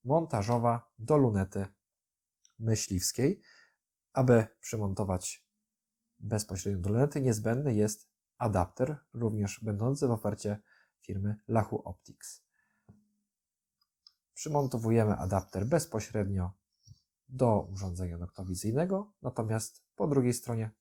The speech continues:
dokładamy lunetę. Adaptery występują w różnych rozmiarach, także można dostosować go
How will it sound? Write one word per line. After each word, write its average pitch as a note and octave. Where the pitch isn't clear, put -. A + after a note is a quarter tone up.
dokładamy G2
lunetę. G2
Adaptery D3
występują G#2+
w G#2
różnych D#3+
rozmiarach, C3
także B2
można G#2+
dostosować G2
go G2+